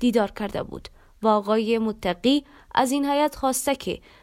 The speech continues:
نام رهبران حکومت طالبان را از لیست سیاه سازمان ملل متحد حذف کند و محدودیت‌ها از سیستم بانکی را بردارد و همچنان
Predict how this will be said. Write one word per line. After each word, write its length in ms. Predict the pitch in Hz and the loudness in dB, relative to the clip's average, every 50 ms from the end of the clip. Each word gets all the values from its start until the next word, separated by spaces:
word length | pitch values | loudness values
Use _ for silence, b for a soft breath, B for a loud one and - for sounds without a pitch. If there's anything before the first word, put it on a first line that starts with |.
| b - | b -4
نام 440 | 254 262 285 294 302 302 294 277 294 | 0 2 4 4 6 4 4 2 2
رهبران 720 | 285 285 277 262 247 233 226 220 214 220 220 233 240 247 | 0 0 2 2 2 0 0 0 2 2 2 2 2 0
حکومت 520 | 247 240 240 233 - 220 214 220 214 196 | 0 -2 -2 -4 -4 -4 -4 -2 -2 -4
طالبان 580 | 202 - - 240 247 262 269 262 311 320 294 277 | -6 -4 -2 0 2 2 2 4 2 2 2 2
را 200 | 247 226 190 B B B B B B _ - | 2 2 2 B B B B B B _ 0
از 220 | - 220 214 196 226 | 2 2 2 2 2
لیست 500 | 233 233 240 233 - - - 233 226 233 | 2 4 2 2 0 -2 0 2 2 2
سیاه 440 | 226 - - 226 247 294 330 330 | 0 -2 0 2 2 4 4 2
سازمان 520 | 311 - - 277 262 226 233 233 220 208 202 | 0 0 0 0 0 0 0 -2 -2 -2 -2
ملل 320 | 196 190 185 185 185 185 | -2 -2 0 0 0 0
متحد 540 | 185 190 208 - - 277 277 311 311 311 - B B B B - | -2 -4 -6 -4 -2 0 2 2 2 0 -2 B B B B -4
حذف 300 | - 208 208 - - - | -2 -2 -2 -2 -6 -6
کند 340 | - 208 175 - - - b b b b b b b | -6 -6 -6 -6 -8 -12 b b b b b b b
و 100 | - 202 | 0 2
محدودیت‌ها 680 | 208 208 196 208 - - 190 - 220 202 202 - 226 220 | 4 4 2 2 -2 -10 -6 -4 -4 -4 -2 -2 -2 -2
از 100 | 214 220 | -2 -2
سیستم 440 | - - 202 - - 220 202 196 | -4 -8 -8 -6 -4 -4 -2 -2
بانکی 300 | 185 190 196 202 196 214 | 0 -2 -2 -2 -2 0
را 120 | 208 196 180 | 0 0 0
بردارد 600 | 185 - 285 330 349 277 302 285 269 247 214 226 | 2 4 4 4 4 4 2 2 2 2 0 0
و 60 | 294 | 0
همچنان 540 | 330 359 370 330 - - 320 285 262 226 202 | 0 2 0 0 0 0 2 2 4 2 2